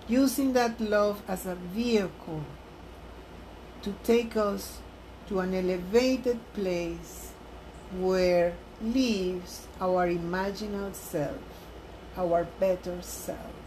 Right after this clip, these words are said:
And while we transition from the mirroring ourselves with the unconditional love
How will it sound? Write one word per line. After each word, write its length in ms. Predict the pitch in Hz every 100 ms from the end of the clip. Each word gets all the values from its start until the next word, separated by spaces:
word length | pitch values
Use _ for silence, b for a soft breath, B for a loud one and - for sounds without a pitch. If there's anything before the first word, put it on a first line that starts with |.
| B B B B - - - - - -
And 280 | 185 180 180
while 140 | 175
we 260 | 180 226 254
transition 960 | 262 269 247 - 269 247 - 202 170 -
from 260 | 175 170
the 180 | 165 156 - - - - -
mirroring 720 | 208 226 269 277 269 269 247
ourselves 840 | 226 208 202 - 214 202 196 190 -
with 120 | 175
the 80 | 170
unconditional 840 | 160 175 165 170 214 - 233 226
love 460 | 214 196 180 175